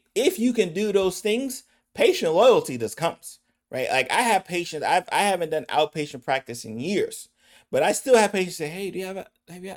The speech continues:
do you have an office yet? Are you in the office yet?" Because of how I took care of them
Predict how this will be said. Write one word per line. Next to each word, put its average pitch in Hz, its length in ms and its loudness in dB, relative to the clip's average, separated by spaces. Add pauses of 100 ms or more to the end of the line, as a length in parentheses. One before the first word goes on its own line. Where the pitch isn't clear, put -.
do 123 80 -18
you 165 100 -12
have 262 120 -18
an - 80 -18
office 240 300 -14
yet? - 180 -16 (160)
Are - 60 -14
you 208 180 -10
in 220 80 -10
the - 40 -16
office 202 320 -12
yet?" 208 220 -8 (340)
Because 175 360 2
of 147 100 -4
how 226 400 2
I 196 140 2
took 196 320 -4
care 185 320 2
of 170 100 -2
them 151 240 -2